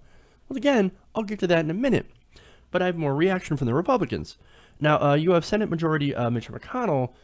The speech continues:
who dismissed the Democratic concerns as causing, quote, "chaos," and called the behavior foolish.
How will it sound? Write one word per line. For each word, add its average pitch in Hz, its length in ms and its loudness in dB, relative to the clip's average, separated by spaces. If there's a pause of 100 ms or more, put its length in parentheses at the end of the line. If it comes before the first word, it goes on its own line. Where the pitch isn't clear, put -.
(160)
who 175 120 -6
dismissed 208 380 -6
the 220 60 -6
Democratic 170 460 2
concerns 156 640 0 (320)
as 160 160 -2
causing, 139 420 2
quote, 127 380 0 (460)
"chaos," 107 720 0 (480)
and 208 160 2
called 277 220 0
the 208 60 4
behavior 131 680 2 (800)
foolish. - 580 -6